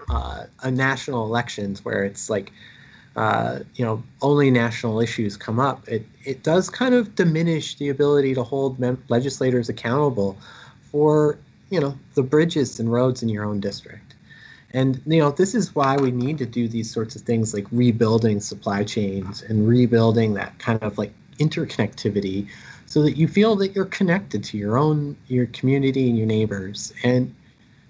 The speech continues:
you know, it, it has been hard in this pandemic era and, quite frankly, in this current hyper-partisan era here in D C, where it just, you know, sometimes it's hard as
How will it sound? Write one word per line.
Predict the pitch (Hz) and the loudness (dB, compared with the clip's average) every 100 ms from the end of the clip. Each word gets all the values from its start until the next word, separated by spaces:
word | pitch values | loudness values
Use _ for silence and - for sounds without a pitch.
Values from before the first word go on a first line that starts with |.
| - | -6
you | 147 | -2
know, | |
it, | 147 - | -2 -4
it | 226 240 226 233 | -4 -4 -2 -2
has | 226 - | -2 0
been | 220 | 0
hard | 196 214 208 | 2 2 2
in | 131 | 2
this | 120 - | 0 -2
pandemic | 120 113 113 113 117 | -4 0 0 -2 -2
era | 117 113 | 0 2
and, | 113 110 110 | 0 -2 -2
quite | 135 117 | -2 -2
frankly, | 139 165 185 139 | -2 -4 0 2
in | 123 117 | 2 2
this | 113 - - - | 0 -2 -14 -8
current | - 127 120 | 0 0 0
hyper-partisan | - 131 123 113 - 104 107 - 98 | -2 -4 -2 -6 -8 -8 -8 -8 -12
era | 95 95 95 92 - | -10 -12 -12 -14 -10
here | - 107 | -4 -2
in | 101 | 0
D | 104 | -2
C, | 101 120 107 | -2 0 0
where | 95 104 101 98 - - - - - - | 2 2 0 -2 -12 -20 -20 -20 -20 -16
it | - - - 135 | -12 -12 -12 -10
just, | - - - - - | -6 -6 -6 -8 -6
you | 147 139 | 2 4
know, | 123 117 - - - - - - | 4 2 -6 -20 -20 -20 -16 -4
sometimes | - 170 180 202 196 | 2 2 4 4 4
it's | 190 | 0
hard | 151 151 165 | 0 0 -2
as | 127 | -4